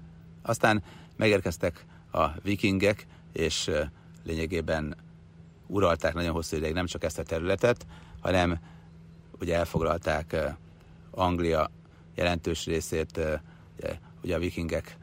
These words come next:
Normandiában is megjelentek, és hát, ö, szerte Európában, emiatt rendkívül fontos a szerepük az európai történelemben. Ugye a nyolcadik századtól a tizedik századig mondják a dánokat, a svédeket, meg a norvégokat vikingek néven,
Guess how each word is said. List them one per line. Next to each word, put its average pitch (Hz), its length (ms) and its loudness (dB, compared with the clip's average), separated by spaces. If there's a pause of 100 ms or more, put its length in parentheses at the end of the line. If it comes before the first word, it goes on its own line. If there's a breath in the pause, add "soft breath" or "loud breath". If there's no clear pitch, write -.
(120)
Normandiában 90 680 6
is 85 140 -4
megjelentek, 80 540 0
és 80 180 -4
hát, 78 140 -4 (100)
ö, 76 220 0
szerte 80 360 -2
Európában, 78 760 0 (460 loud breath)
emiatt - 520 -4
rendkívül 92 440 0
fontos 85 420 -4
a 80 140 2
szerepük 80 560 -4 (520 loud breath)
az 82 120 -8
európai 80 420 0
történelemben. 78 920 -2 (640 loud breath)
Ugye - 100 -2
a - 20 4
nyolcadik 98 380 4
századtól 87 480 2
a 82 60 4
tizedik 82 380 -2
századig 78 640 -2 (340 loud breath)
mondják 78 320 -4
a 85 40 0
dánokat, 80 520 0
a 82 40 -2
svédeket, 82 500 -2
meg 78 100 -4
a 80 40 -2
norvégokat 78 600 -2
vikingek 78 640 -6 (320 loud breath)
néven, 90 560 2